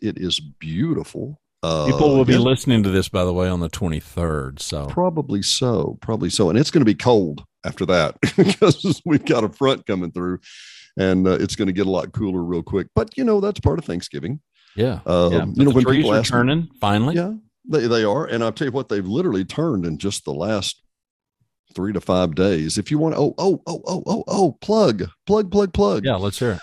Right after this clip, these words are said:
Speaker 1: Uh, the fine folks at K T H V, which is Channel eleven, the C B S affiliate here in Little
Speaker 2: Yeah.
Speaker 1: Rock, contacted me and asked if they could use the weather cam, which is actually a lake cam,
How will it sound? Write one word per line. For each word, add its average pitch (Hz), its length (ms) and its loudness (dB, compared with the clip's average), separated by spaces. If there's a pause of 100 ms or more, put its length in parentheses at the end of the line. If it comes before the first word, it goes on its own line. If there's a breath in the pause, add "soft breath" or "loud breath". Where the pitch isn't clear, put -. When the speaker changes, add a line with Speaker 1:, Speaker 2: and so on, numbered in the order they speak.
(160)
Speaker 1:
Uh, 135 260 2
the 127 140 0
fine 147 280 0
folks 151 380 -2
at - 280 -6
K 147 180 -4
T 147 200 -4
H 135 200 -4
V, 151 240 -2
which 87 180 -4
is 92 80 -6
Channel 101 360 -4
eleven, 107 340 -2
the 80 80 -4
C - 180 -4
B 101 140 -4
S 123 160 -2
affiliate 78 420 -6
here 78 220 -4
in 78 60 -4
Little 220 160 2
Speaker 2:
Yeah. 113 100 -2
Speaker 1:
Rock, 85 200 -6 (440 soft breath)
contacted 101 720 0
me 160 140 4
and 95 100 2
asked 98 360 0
if 110 100 -2
they 117 120 0
could 139 200 -4
use 117 200 -2
the 113 100 0
weather 160 300 0
cam, 104 480 -2 (1080)
which 113 200 -14
is 95 100 -8
actually 101 340 -4
a 71 40 -6
lake 87 280 2
cam, 76 360 -2